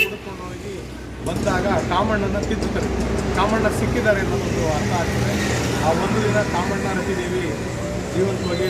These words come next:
ಪ್ರತಿ ವರ್ಷನೂ ಕೂಡ ಇರ್ತಾರೆ ಅನ್ನೋದಕ್ಕೆ ಶಿವ ಕೊಟ್ಟಿರ್ತಕ್ಕಂಥ ವರ ಅಂತ ಹೇಳ್ತಾರೆ. ಆ ಒಂದು ನಿಟ್ಟಿನಲ್ಲಿ ಕನಕಪುರದಲ್ಲೂ ಆಚರಣೆಗಳನ್ನ ಪರಂಪರೆಯಾಗಿ ಮಾಡ್ಕೊಂಡು ಬಂದಿದ್ದೀವಿ ಹಿರಿಯರು. ನಾವು ಕೂಡ ಅದನ್ನು ಆಚರಣೆ ಮಾಡ್ಕೊಂಡು ಹೋಗ್ತಾ ಇದ್ದೀವಿ.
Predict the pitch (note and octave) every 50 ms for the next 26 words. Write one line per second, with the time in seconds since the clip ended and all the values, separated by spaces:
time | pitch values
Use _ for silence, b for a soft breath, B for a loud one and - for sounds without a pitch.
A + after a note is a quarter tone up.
0 | - - - - G3 B3 C4 C4+ B3+ A3 G#3+ G3+ - - G3+ G#3 A3+ G#3 G3+ G3
1 | F#3+ G3 F#3 E3+ D#3+ E3+ F#3+ - A3 G#3 G3 F#3 F3 F3 E3+ E3 - - G3 G3+
2 | G3+ F#3+ - G3 G3+ G#3 G3 E3 - - - - - - - - - - - -
3 | - - - E3+ - - - - - - - - - - - - D#3 D#3+ F#3+ G3
4 | F#3+ - - - - - - - D#3+ D#3+ D#3+ D#3+ D#3 - D#3 D#3 - - - -
5 | - - - - - - - - - - - - D#3 D#3+ F3 F3 E3+ E3+ E3+ E3
6 | D#3 E3 E3 E3+ - - G3 G3 F#3 F3+ F3+ F3 - D#3+ E3 G3 F#3 - - -
7 | F#3 F3 F#3 F3 D#3 E3+ E3+ - F#3+ F3+ E3+ E3+ D#3+ D#3+ E3 E3 E3 - - -
8 | - - - - - - - - - - - - G3 F#3+ - G#3 F#3+ F3+ F3 F3+
9 | F3 E3+ C#3+ D#3 F3 F3 - E3+ E3+ D#3+ D#3+ D#3+ D#3 D#3 D#3 D#3+ E3+ E3+ E3+ E3+
10 | - - - - - - - - - - D3+ D#3+ F#3+ G3+ G3 F#3+ F#3+ F3 E3+ E3
11 | D#3+ D#3 D3+ D#3 D#3+ - F3+ E3+ E3 D#3+ D#3 D#3 D#3+ - D3 D3+ D3+ D#3 - D#3+
12 | D#3 D3 - - -